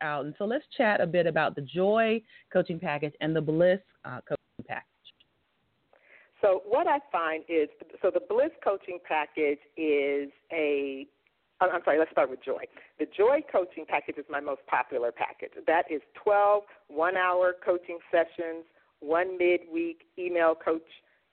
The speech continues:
Speaker 2: coaching session, plus a one fifteen-minute, uh, phone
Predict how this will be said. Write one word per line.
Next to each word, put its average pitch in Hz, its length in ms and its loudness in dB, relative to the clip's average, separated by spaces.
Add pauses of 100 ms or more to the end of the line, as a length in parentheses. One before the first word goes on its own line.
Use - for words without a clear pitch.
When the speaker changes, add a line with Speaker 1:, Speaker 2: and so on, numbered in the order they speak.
Speaker 2:
coaching 165 360 -2
session, 156 440 -2 (100)
plus 151 240 2
a 151 100 -2
one 151 300 -6 (100)
fifteen-minute, 143 1000 -4 (500)
uh, 135 400 2 (320)
phone 135 420 0